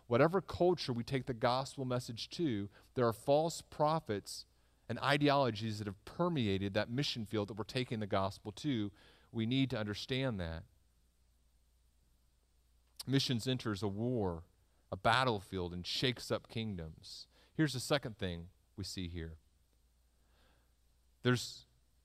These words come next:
false prophets and ideologies wherever we take the gospel. Number two, notice this. The goal of false prophets and ideologies, the goal, the objective,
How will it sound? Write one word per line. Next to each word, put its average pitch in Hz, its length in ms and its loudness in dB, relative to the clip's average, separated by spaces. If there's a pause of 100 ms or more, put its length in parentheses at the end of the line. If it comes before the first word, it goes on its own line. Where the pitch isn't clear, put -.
(120)
false 147 240 10
prophets 131 500 4
and 117 100 -2
ideologies 110 640 4
wherever 110 200 2
we 127 80 0
take 131 160 -2
the 131 80 -10
gospel. 98 360 0
Number 147 180 -2
two, 110 200 -4
notice 120 300 -2
this. 98 260 -4
The - 140 -4
goal 175 500 8
of 147 100 0
false 120 360 2
prophets 104 500 0
and 117 100 -6
ideologies, 117 840 0
the 139 100 -4
goal, 131 380 2
the 104 100 2
objective, 107 800 -2